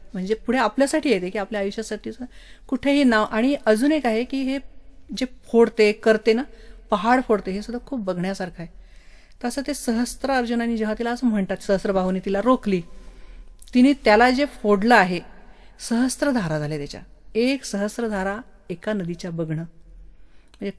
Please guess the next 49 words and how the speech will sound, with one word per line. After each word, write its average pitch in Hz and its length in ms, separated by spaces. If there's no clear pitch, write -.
काय 202 260
असेल, 185 200
दोन 214 240
डोळे 185 160
आपल्याला 180 240
पुरत 180 360
नाही. 180 180
जर 185 120
का 196 140
कधी 190 220
श्रीकृष्णाने 190 600
विश्वरूप 185 400
दर्शन 185 340
दिलं 190 180
असेल, 202 380
तर 190 40
जी 196 180
अवस्था 196 380
अर्जुनाची 220 500
झाली, 185 240
त्यावेळेला 202 280
आपल्याला 240 300
असं 269 160
म्हणावंसं 202 280
वाटतं 185 180
की, 190 140
"खरंच 202 180
देवा, 190 180
सगळ्या 220 320
अंगाला 202 260
डोळे 180 260
दे, 175 100
दोन 190 180
डोळे 185 140
पुरतच 214 420
नाही." 202 120
किती 330 300
बघणार 311 420
तुम्ही? 226 200
एक 277 200
हजार 277 200
धारा 233 220
म्हणजे 240 160
काय 262 240
झालं? 180 200
प्रत्येक 247 360
धारेचं 220 320
सौंदर्य 196 380
वेगळं. 170 240